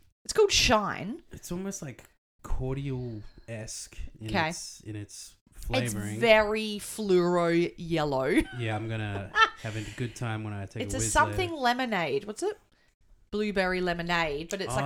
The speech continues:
Speaker 2: Oh,
Speaker 1: an energy
Speaker 2: that's the
Speaker 1: drink.
Speaker 2: one, that's the flavour that I'm not understanding.
Speaker 1: To be
Speaker 2: Okay.
Speaker 1: specific, a nootropic drink for better energy.
Speaker 2: Yeah.
Speaker 1: 'Cause you're feeling a bit flat. I was like, "What drink can
Speaker 2: Yeah,
Speaker 1: I
Speaker 2: I just
Speaker 1: provide
Speaker 2: needed
Speaker 1: you?"
Speaker 2: s-, something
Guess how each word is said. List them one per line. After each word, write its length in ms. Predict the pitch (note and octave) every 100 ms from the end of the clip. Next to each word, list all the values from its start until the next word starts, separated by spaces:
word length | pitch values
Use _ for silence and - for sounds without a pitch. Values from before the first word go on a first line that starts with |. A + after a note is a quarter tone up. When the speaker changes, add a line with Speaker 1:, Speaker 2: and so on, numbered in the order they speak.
| C#3
Speaker 2:
Oh, 40 |
Speaker 1:
an 80 | C3
energy 380 | G3 G3+ F#3 F#3+
Speaker 2:
that's 120 | -
the 60 | D3+
Speaker 1:
drink. 160 | A#2
Speaker 2:
one, 240 | A#2+ A#2+ A2+
that's 300 | A#2 A#2 -
the 120 | A2+
flavour 360 | - A2 G#2 G2+
that 100 | G2+
I'm 140 | G2+
not 160 | G#2 -
understanding. 600 | G#2 G2 - G2+ G2 F#2+
Speaker 1:
To 140 | -
be 160 | A#3+ C4+
Speaker 2:
Okay. 40 |
Speaker 1:
specific, 680 | - - A3+ B3 A#3+ G#3+ G#3
a 320 | - F#3+ G3 -
nootropic 840 | G3 G#3+ G#3 - A3 G#3+ G#3 - - - - _
drink 420 | - C3 - - -
for 120 | F#3
better 380 | F3 F#3 F#3 F#3
energy. 560 | D#3+ E3 E3+ - - - - -
Speaker 2:
Yeah. 140 | G#2 - - - -
Speaker 1:
'Cause 100 | F#3+
you're 100 | F3+
feeling 260 | - G3 E3
a 40 |
bit 160 | D#3+ -
flat. 320 | - G#3 F#3+
I 40 |
was 100 | -
like, 200 | - G#2
"What 220 | G#2+ - -
drink 220 | - A#2
can 80 | A#2
Speaker 2:
Yeah, 100 | C3+
Speaker 1:
I 40 |
Speaker 2:
I 40 |
just 180 | C3 G#3
Speaker 1:
provide 160 | F3 B2+
Speaker 2:
needed 120 | A#2 -
Speaker 1:
you?" 180 | F#3 -
Speaker 2:
s-, 60 |
something 420 | - A2 A#2 A2